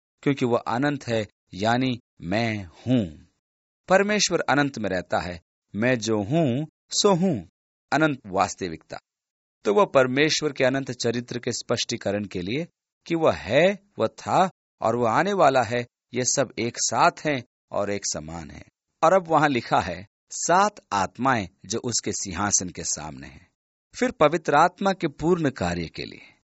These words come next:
फिर ये सात आत्माओं की संख्या पूर्णता का चिन्ह दिखाता है। पांचवी आयत में, और यीशु की ओर से। अब जब वो यीशु की बात करता है,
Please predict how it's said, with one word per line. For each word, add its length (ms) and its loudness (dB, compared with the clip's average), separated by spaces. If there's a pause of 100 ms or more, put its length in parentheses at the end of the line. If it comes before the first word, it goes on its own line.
(140)
फिर 260 2
ये 180 2
सात 420 4
आत्माओं 480 0
की 160 -6
संख्या 480 -2 (420)
पूर्णता 480 0
का 160 -2
चिन्ह 280 -2
दिखाता 540 -10
है। 180 -20 (340)
पांचवी 380 -2
आयत 300 2
में, 180 -2 (380)
और 140 0
यीशु 540 0
की 200 -6 (120)
ओर 240 6
से। 340 -6 (440)
अब 160 2
जब 160 2
वो 80 2
यीशु 400 0
की 140 -6
बात 260 -2
करता 320 -4
है, 180 -6